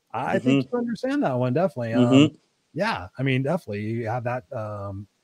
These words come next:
Speaker 1: uh, Christina says, "Anxiety right now out of the blue." That's 'cause we're talking about anxiety. Hey, hey, don't you love it when people say, "Stop it, just give it up, don't you, you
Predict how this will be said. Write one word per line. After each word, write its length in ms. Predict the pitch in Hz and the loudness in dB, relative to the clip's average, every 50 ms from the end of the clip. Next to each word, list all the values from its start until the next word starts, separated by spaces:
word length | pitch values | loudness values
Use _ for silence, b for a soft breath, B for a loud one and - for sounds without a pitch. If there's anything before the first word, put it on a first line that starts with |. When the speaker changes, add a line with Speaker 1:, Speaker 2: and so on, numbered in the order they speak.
| - - _ | -20 -16 _
Speaker 1:
uh, 180 | 123 117 120 113 | -10 -8 -8 -6
Christina 360 | - 151 135 - 180 175 165 | -4 -4 -2 0 0 0 0
says, 180 | - 170 151 143 | 0 0 0 0
"Anxiety 500 | 139 139 139 127 147 151 165 165 165 156 | 0 0 0 0 0 0 0 0 0 0
right 200 | 151 147 139 135 | 0 0 -2 -2
now 220 | 135 139 143 139 | -2 -2 -2 -2
out 80 | 143 139 | -2 -2
of 60 | 123 | -2
the 60 | 135 | -2
blue." 300 | 120 127 131 110 92 - _ _ _ _ _ _ _ - | -2 0 0 -2 -2 -4 _ _ _ _ _ _ _ -10
That's 120 | 214 - | 0 2
'cause 160 | - 233 202 | 4 4 4
we're 100 | 196 196 | 4 2
talking 260 | - 208 196 196 196 | 2 2 2 2 2
about 160 | 196 190 175 175 | 2 2 2 4
anxiety. 600 | 175 170 156 139 170 170 156 131 107 95 85 - _ _ _ _ - | 2 2 0 2 2 2 0 0 -2 -6 -10 -14 _ _ _ _ -18
Hey, 580 | 107 104 110 117 120 120 123 120 117 113 104 - _ _ _ _ _ _ _ - | -14 -10 -8 -6 -4 -4 -2 -2 -2 -4 -6 -8 _ _ _ _ _ _ _ -4
hey, 280 | 127 131 123 113 101 - _ _ _ | -2 0 0 0 -2 -6 _ _ _
don't 160 | 170 202 180 214 | 0 2 2 4
you 60 | 185 | 4
love 140 | 170 180 185 | 4 4 4
it 40 | |
when 80 | 175 156 | 4 2
people 160 | 165 175 156 | 2 2 0
say, 140 | - - 139 | 0 -2 -2
"Stop 380 | 123 - - 117 120 131 - 110 | -2 -2 -2 -2 0 -2 -2 -4
it, 100 | 110 - | -6 -8
just 160 | 180 - - | -8 -4 0
give 160 | 233 226 214 | 0 0 2
it 60 | 220 | 2
up, 240 | 220 208 185 151 - | 2 2 0 0 0
don't 160 | 180 180 202 | 0 -2 -2
you, 100 | 208 196 - - | -2 -4 -4 -2
you 180 | 208 233 220 | -2 0 -2